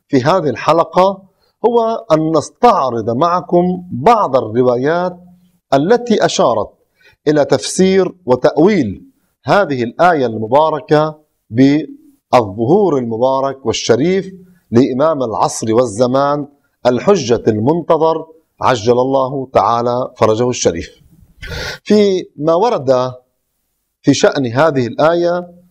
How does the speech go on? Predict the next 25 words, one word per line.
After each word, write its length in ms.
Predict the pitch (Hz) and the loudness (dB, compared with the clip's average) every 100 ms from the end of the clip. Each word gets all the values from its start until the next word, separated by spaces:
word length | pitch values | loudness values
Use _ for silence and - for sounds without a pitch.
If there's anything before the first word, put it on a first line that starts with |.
| _ | _
ما 260 | 127 139 156 | -4 0 0
نذكره 600 | 143 120 - 220 165 131 | 0 -6 -2 0 0 0
لكم 540 | 156 160 185 185 190 - | -2 0 0 0 -4 -2
عن 180 | 110 135 | 0 0
الإمام 760 | 120 123 123 160 165 131 101 - _ | -2 -4 -2 0 -2 -6 -10 -18 _
أمير 360 | 123 151 165 123 | 0 2 0 0
المؤمنين 880 | 110 120 127 123 156 175 175 160 - _ - _ | -2 -4 -2 0 0 -2 -4 -8 -14 _ -20 _
ومولى 400 | 117 156 196 143 | 2 4 2 0
المتقين 1000 | 120 113 117 - 120 - 151 165 170 156 - _ _ _ _ _ - | -2 -4 -6 -4 -4 2 2 2 0 -4 -10 _ _ _ _ _ -4
علي 340 | 110 160 170 | 0 2 0
بن 220 | 110 101 | -2 -2
أبي 240 | 127 143 135 | 0 0 0
طالب 520 | 131 143 139 139 135 | 4 4 4 -2 -4
عليه 320 | - 110 117 120 | -2 0 0 -2
السلام. 480 | - 92 76 69 _ _ _ _ _ - - - | -4 -4 -4 -10 _ _ _ _ _ -12 -12 -2
في 180 | - 277 | 2 2
رواية 720 | 202 208 247 202 160 160 160 147 | 2 0 0 -2 -2 -4 -4 0
طويلة 560 | 147 170 165 151 151 147 | 2 2 0 0 -2 2
أيضًا 260 | 170 143 135 | 2 2 0
أقتطع 680 | - - - 220 220 147 117 | -2 -6 0 0 4 2 2
جزءاً 300 | 139 135 123 | -2 -2 -2
منها 400 | 131 156 151 170 | -2 -2 -2 -2
يقول 460 | 151 139 247 196 | -2 0 2 2
عليه 300 | 113 110 110 | 0 -2 -4
السلام: 440 | 110 - 110 90 | -4 0 0 0